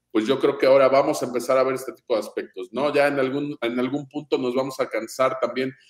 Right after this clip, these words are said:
de que nos estén dando siempre el superhéroe que se vuelve completamente malo y que ahora ya es, este, bueno, ya lo vimos por ahí en, en The Voice con Homelander, por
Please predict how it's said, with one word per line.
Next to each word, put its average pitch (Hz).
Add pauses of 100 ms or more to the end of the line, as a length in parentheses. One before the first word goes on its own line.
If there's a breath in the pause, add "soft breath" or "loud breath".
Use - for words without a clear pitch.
(160 soft breath)
de 117
que 110
nos 113
estén 131
dando 135
siempre 127
el 110
superhéroe 120
que -
se -
vuelve 127
completamente 131
malo 147 (340 loud breath)
y 113
que 123
ahora 131
ya 127
es, 123
este, 107
bueno, 117
ya 107
lo 110
vimos 113
por 98
ahí 101
en, 101
en 90 (120)
The 95
Voice 104
con 92 (140)
Homelander, 107
por -